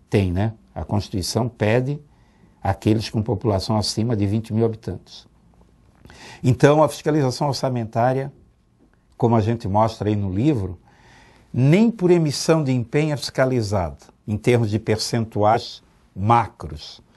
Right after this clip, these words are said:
Nós damos o exemplo do Plano Sim aqui em Santa Catarina, porque houveram pesquisa aqui no curso de Economia, né, em curso de Administração Pública aqui em Florianópolis, que nós orientamos e que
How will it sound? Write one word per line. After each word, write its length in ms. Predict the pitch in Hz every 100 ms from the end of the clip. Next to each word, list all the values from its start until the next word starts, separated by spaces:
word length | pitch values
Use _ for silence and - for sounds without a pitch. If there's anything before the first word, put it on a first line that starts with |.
| _ _ -
Nós 200 | 104 92
damos 320 | 117 117 101
o 60 |
exemplo 640 | 110 95 95 107 117 135 120 _ _ _ _ _ _
do 100 | -
Plano 380 | 113 131 135 127
Sim 300 | 98 - 143
aqui 180 | 110 -
em 40 |
Santa 340 | 104 - 110 104
Catarina, 520 | 107 - 107 113 95
porque 500 | - - 104 104 98 _ _ _ _ _ _ -
houveram 400 | 110 98 127 123
pesquisa 500 | 110 98 - 120 110
aqui 140 | 110
no 100 | 107
curso 300 | 104 113 -
de 80 | 98
Economia, 640 | 95 110 95 90 120 156
né, 180 | 95 123 - _ _ _
em 140 | 107 107
curso 320 | - 123 -
de 80 | 117
Administração 640 | 107 107 - 101 - 104
Pública 420 | 92 135 139 107
aqui 140 | 101 107
em 60 |
Florianópolis, 760 | 104 120 135 143 143 160 - _ _ _ _ _ _ _ _ _ -
que 100 | 120
nós 300 | 113 117 110
orientamos 680 | 107 110 104 113 131 135
e 60 | 143
que 400 | 143 139 151 165